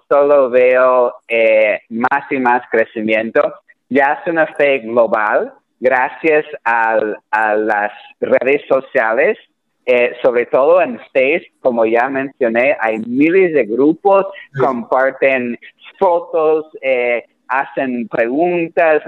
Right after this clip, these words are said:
Speaker 1: resuelven dudas, posten oraciones. Ha sido una plataforma muy potente de propagar la fe.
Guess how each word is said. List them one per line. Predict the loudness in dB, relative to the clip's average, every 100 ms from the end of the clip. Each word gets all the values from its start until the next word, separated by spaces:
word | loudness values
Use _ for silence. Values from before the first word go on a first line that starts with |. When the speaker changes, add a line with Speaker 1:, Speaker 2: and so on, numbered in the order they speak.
| -8
Speaker 1:
resuelven | -4 -4 -4 0 2 2 -2 -4 -2
dudas, | 2 4 4 2 0 -2 -6
posten | -2 -2 -2 -2
oraciones. | 0 2 0 -2 -2 0 2 0 -4 _ _
Ha | -4 -4 -4
sido | -2 0
una | 0 0 0
plataforma | 0 0 -2 -2 0 2 0 -2
muy | -4 -4 0 2 2
potente | 2 0 0 -2 -2 -4 -8 -10 -10 -12 _ _ _ -8
de | -2 0 0
propagar | 0 0 0 0 0 -2
la | -2 -4 -2
fe. | 0 0 -2